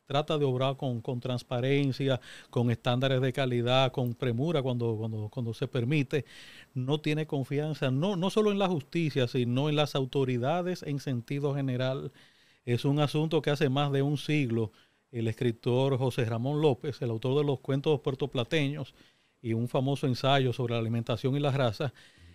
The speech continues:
eh, describía en el periódico Listín Diario, estamos hablando de mil novecientos diecinueve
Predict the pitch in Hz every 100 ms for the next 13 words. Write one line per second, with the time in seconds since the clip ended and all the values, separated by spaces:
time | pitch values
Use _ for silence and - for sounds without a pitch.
0 | _ - 131 127 139 135 160 156 208 202
1 | 180 160 185 185 175 160 170 156 160 151
2 | 123 131 147 151 156 160 160 151 143 139
3 | 127 120 110 - _ _ _ - 117 131
4 | 156 160 147 139 143 147 147 143 147 -
5 | 123 139 139 123 123